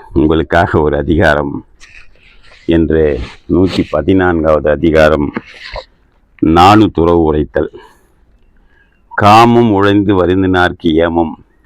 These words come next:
மடல் அல்லது இல்லை வழி. காமம் காதல் உழந்து முயன்று வருந்தினார்க்கு துன்புற்றார்க்கு ஏமம் உறுதி மடல் பனை மடல்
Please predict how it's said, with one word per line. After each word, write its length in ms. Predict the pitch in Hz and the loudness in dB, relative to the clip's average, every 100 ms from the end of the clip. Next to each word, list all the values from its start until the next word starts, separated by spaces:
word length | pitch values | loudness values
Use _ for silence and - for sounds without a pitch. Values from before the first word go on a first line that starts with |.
| _ _ _ _ _ _ _ - | _ _ _ _ _ _ _ -6
மடல் 420 | 67 80 87 95 | -2 0 2 2
அல்லது 420 | 90 90 90 90 | 2 2 0 0
இல்லை 300 | 82 82 82 | 0 0 0
வழி. 320 | 80 76 78 - - _ _ _ _ _ _ _ _ _ | 0 -2 -4 -8 -20 _ _ _ _ _ _ _ _ _
காமம் 720 | - 90 92 92 90 113 - - _ _ | -2 2 2 2 0 -2 -8 -18 _ _
காதல் 520 | - 80 82 80 85 | -4 -2 0 -2 -4
உழந்து 680 | 82 80 80 87 85 85 87 | -2 -2 0 0 -2 -2 -2
முயன்று 800 | - 76 82 87 85 82 85 - - - - - - _ - | 0 0 2 0 -2 0 0 -2 -10 -20 -20 -20 -20 _ -6
வருந்தினார்க்கு 1040 | 76 87 107 110 104 95 82 - 90 80 76 _ - | 0 2 4 4 4 2 0 0 -2 -2 -6 _ -4
துன்புற்றார்க்கு 1000 | 87 92 87 - 85 80 - 87 82 - _ - - - | 0 0 -2 -2 -2 -2 -2 -2 -2 -4 _ -18 -6 -2
ஏமம் 580 | 82 87 87 87 87 76 | 0 0 0 0 -2 -2
உறுதி 760 | - 82 85 85 85 85 - _ _ _ _ - _ - | -2 0 0 0 0 0 -2 _ _ _ _ -20 _ -4
மடல் 720 | 80 92 95 104 82 - - _ _ _ _ _ - | 0 2 4 2 0 -4 -14 _ _ _ _ _ -6
பனை 360 | 90 87 95 92 | -2 0 0 0
மடல் 520 | 82 80 82 76 | -2 -2 -2 -4